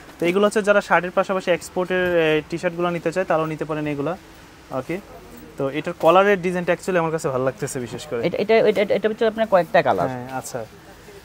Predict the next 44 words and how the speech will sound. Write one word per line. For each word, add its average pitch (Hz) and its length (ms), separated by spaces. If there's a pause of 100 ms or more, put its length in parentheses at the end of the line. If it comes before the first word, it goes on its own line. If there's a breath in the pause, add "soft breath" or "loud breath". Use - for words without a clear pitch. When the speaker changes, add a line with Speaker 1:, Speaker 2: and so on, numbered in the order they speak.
(120)
Speaker 1:
তো 135 80
Speaker 2:
এই 127 60
একটা - 140
Speaker 1:
এগুলা 220 340
Speaker 2:
ব্র্যান্ড। 185 260
Speaker 1:
সাইজ 180 360
গুলো 208 160
কয়টা 196 200
Speaker 2:
এগুলা 226 200
Speaker 1:
পড়বে? 233 140
Speaker 2:
সাইজ 220 120
হচ্ছে 226 200
আপনার 220 220
স্মল 220 180
থেকে 220 140
ডাবল 139 240
এক্সেল। 113 360
Speaker 1:
স্মল 196 300
থেকে 208 120
Speaker 2:
স্মল 226 100
Speaker 1:
ডাবল 175 160
Speaker 2:
থেকে 240 120
Speaker 1:
এক্সেল। 165 120
Speaker 2:
ডাবল 160 180
এক্সেল। 233 340 (300)
Speaker 1:
আচ্ছা। 123 260
Speaker 2:
আহ, - 1200
এই 220 60
যে 226 100
এটা 233 120
হচ্ছে 220 180
স্মল 165 200
সাইজ। 104 220
Speaker 1:
স্মল 170 320
সাইজ। 123 280 (140)
Speaker 2:
মানে 226 220
এটা 247 140
আপনার 254 260
মোটামুটি, 233 720
উম, 180 460
যাদের 175 160
স্বাস্থ্য 175 300
ভালো 160 340
এবং 151 380